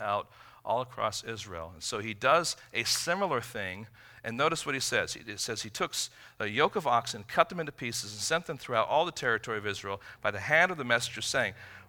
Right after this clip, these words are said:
"Wh-, whoever does not come out after Saul and Samuel, so shall it be done to his oxen."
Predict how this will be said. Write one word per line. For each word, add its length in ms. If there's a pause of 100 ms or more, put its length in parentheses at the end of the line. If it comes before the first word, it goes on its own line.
(320)
"Wh-, 360
whoever 480
does 320
not 200
come 340
out 280
after 260
Saul 380
and 140
Samuel, 480 (180)
so 320
shall 300
it 80
be 100
done 480
to 220
his 440
oxen." 500